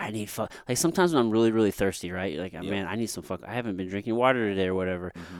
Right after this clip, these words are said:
Speaker 1: I'll start drinking water, and it's like, I can't drink it fast enough.
Speaker 2: Yep.
Speaker 1: And it's just like my body is just absorbing this thing that it needs
Speaker 2: It, it's,
Speaker 1: immediately.
Speaker 2: it's telling you, like, "I need this."
Speaker 1: Yes, give
Speaker 2: But
Speaker 1: it to
Speaker 2: we,
Speaker 1: me.
Speaker 2: we can condition our bodies the other way, too.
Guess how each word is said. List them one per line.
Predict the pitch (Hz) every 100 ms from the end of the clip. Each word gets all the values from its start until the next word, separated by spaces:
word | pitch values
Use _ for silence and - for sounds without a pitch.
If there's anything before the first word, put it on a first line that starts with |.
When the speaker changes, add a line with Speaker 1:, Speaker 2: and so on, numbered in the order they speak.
| -
Speaker 1:
I'll | 120
start | - 139
drinking | 135 127 117
water, | 104 120 131 147 - - -
and | 120
it's | 123 -
like, | 110 -
I |
can't | 110 - 131 110
drink | 113 101
it | -
fast | 92 87 -
enough. | 87 73 - -
Speaker 2:
Yep. | 90 - _ _ -
Speaker 1:
And | 104
it's | -
just | 107 98
like | 92 -
my | 101
body | 90 95 95 98 92
is | 95 92
just | 101 92 - -
absorbing | 104 101 104 131 139 143 139 135
this | 127 123 -
thing | - 139 120
that | 117 113
it | 107
needs | 120 120 110 - -
Speaker 2:
It, |
it's, | 113
Speaker 1:
immediately. | 123 127 113 104
Speaker 2:
it's | 85 76
telling | 135 123 117
you, | 107
like, | 98
"I | 98
need | 92 101 87
this." | 65 - -
Speaker 1:
Yes, | 127 120 -
give | - 123
Speaker 2:
But | 196
Speaker 1:
it |
to | 120
Speaker 2:
we, | 147
Speaker 1:
me. |
Speaker 2:
we | 143
can | 147 160
condition | - 120 113 -
our | 110
bodies | 101 101 101
the | 101
other | 95
way, | 78
too. | 76 - 139